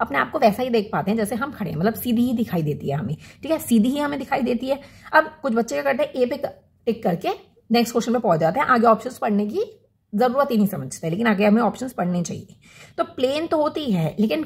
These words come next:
कॉन्वेक्स भी होती है। अब कॉन्वेक्स जो होते हैं व्हीकल्स में जब यूज होता है कॉन्वेक्स मिरर लिखा जो रहता है, ठीक है, रियर व्यू मिरर पे,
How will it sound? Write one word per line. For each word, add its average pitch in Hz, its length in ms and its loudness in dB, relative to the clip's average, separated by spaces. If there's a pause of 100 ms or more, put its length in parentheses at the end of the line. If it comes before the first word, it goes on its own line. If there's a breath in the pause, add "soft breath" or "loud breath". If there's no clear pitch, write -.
(100)
कॉन्वेक्स 220 640 4
भी 180 60 0
होती 151 260 -6
है। 156 60 -6
अब 156 80 -16
कॉन्वेक्स 214 420 2
जो 240 160 0
होते 214 200 0
हैं 233 60 4
व्हीकल्स 202 360 0
में 240 80 -2
जब 220 120 2
यूज 202 260 2
होता 196 180 4
है 175 60 0
कॉन्वेक्स 165 340 -2
मिरर 180 160 2
लिखा 185 260 0
जो 190 80 2
रहता 170 220 0
है, 190 140 4 (400 loud breath)
ठीक 208 100 -4
है, 311 80 4 (300 loud breath)
रियर 214 200 6
व्यू 220 200 4
मिरर 190 260 2
पे, - 160 -6